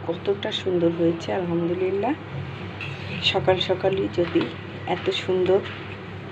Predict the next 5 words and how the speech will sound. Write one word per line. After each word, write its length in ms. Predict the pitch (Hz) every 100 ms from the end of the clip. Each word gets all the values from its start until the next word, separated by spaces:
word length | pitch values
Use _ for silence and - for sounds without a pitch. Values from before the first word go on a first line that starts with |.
| - - - - - - -
একটা 280 | 170 - 185 185 - - - -
খাবার 320 | - 165 165 165
থাকে 340 | - 175 - 220 277 - - - - - - - - - - - - -
তাহলে 360 | 180 175 180 185 -
আর 140 | 160